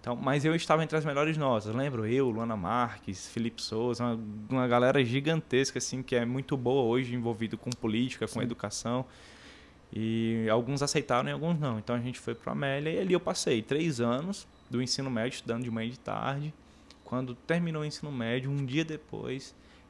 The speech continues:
Speaker 1: eu comprei minha passagem e fui pra São Paulo pra tentar trabalhar, pra tentar ganhar a vida. E fui só. Ficou a, a minha companheira na época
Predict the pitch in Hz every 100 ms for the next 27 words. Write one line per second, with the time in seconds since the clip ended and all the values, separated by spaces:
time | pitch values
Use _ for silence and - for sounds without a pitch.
0 | - - 104 117 123 131 131 120 127 -
1 | 127 135 151 143 107 107 139 156 - -
2 | - 113 110 123 139 127 117 113 127 160
3 | 147 98 98 - - 113 107 113 123 127
4 | 131 139 117 104 - 151 - 117 95 -
5 | - - - - - - 110 - 120 123
6 | 123 117 - 110 110 107 101 113 117 113
7 | 120 117 117 110 113 113 107 107 - -
8 | - 110 98